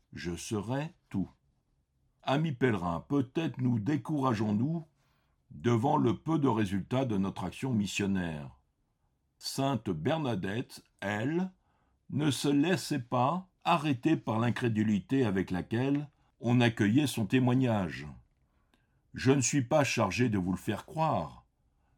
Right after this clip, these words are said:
Je suis chargée de vous le dire », répétait-elle. Même en ne paraissant avoir obtenu aucune conversion,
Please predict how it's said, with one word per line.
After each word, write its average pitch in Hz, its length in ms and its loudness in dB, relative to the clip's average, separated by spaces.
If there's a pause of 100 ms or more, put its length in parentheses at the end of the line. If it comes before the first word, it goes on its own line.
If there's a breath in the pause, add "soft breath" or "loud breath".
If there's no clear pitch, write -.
Je 98 260 2
suis 139 340 0
chargée 147 880 0 (140)
de 104 100 0
vous 107 220 2
le 117 160 6
dire », 107 600 -2 (580)
répétait-elle. 73 1040 -6 (1300)
Même 180 600 2 (180)
en 117 180 4
ne 117 120 4
paraissant 139 760 2 (320)
avoir 117 440 0
obtenu 90 580 -2 (240)
aucune 143 400 -2
conversion, 117 840 -4